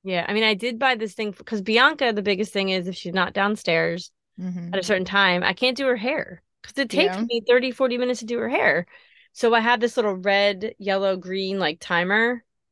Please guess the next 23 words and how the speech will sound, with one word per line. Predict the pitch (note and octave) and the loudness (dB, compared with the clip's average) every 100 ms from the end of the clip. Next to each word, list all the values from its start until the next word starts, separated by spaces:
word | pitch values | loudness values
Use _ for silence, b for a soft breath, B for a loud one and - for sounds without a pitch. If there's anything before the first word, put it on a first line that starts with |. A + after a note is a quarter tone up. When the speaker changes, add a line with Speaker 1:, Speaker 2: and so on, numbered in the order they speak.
| _ | _
Speaker 2:
Mm-hmm. | G#3 F#3+ F#3 F3+ F#3+ | -6 -4 -4 -6 -8
Speaker 1:
If | - | -6
it | G3 | -2
gets | A3+ F#3 | -2 -2
to | - | -2
red, | G#3 C4+ A#3+ F#3+ F#3 | 4 6 4 2 -6
you | - G3 | -6 0
ran | A3 | 4
out | A3+ G#3 | 4 2
of | |
time, | A3 C4 | 2 0
you're | A#3+ C4+ | 2 0
going | A#3 | 0
to | G#3 | -2
school | - G3+ | -4 -4
looking | F#3 F#3 | -4 -6
crazy. | F3 G#3 C#4+ G3 - F3 - _ _ _ _ - | 0 0 0 -4 -14 -16 -20 _ _ _ _ -14
Speaker 2:
Yeah, | F3+ E3 E3+ | -8 -4 -4
Speaker 1:
That's | G3 - - | -6 -8 -2
Speaker 2:
that's | F#3+ - | 0 0
Speaker 1:
just | G#3 | -2
Speaker 2:
smart. | F#3 | 2
Speaker 1:
what | G3+ | 2